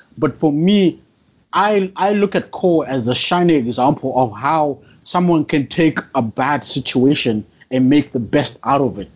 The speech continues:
You know, he had, Cole, for me, is someone who had character. You know, irrespective that, look, he came from a tough background, he still managed to not only educate himself,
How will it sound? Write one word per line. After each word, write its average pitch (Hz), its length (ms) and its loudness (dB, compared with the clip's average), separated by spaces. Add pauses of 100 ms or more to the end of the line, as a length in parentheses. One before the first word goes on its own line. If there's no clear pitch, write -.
(340)
You 160 100 0
know, 147 140 2
he 151 180 0
had, 170 240 -2 (160)
Cole, 254 440 0
for 185 140 -2
me, 208 220 4
is 156 180 -4
someone 147 520 0 (320)
who 170 340 2
had 120 280 -4
character. 156 600 -4 (380)
You 151 140 0
know, 131 260 2 (120)
irrespective 202 720 2
that, 127 140 0
look, 151 220 0
he 135 240 -2 (140)
came 185 240 2
from 135 160 -2
a 123 60 -2
tough - 300 -4
background, 110 540 -4 (320)
he 160 120 2
still 202 520 0 (200)
managed 180 480 0
to 156 180 2 (160)
not 202 200 0
only 196 380 0
educate 180 560 0
himself, 120 460 0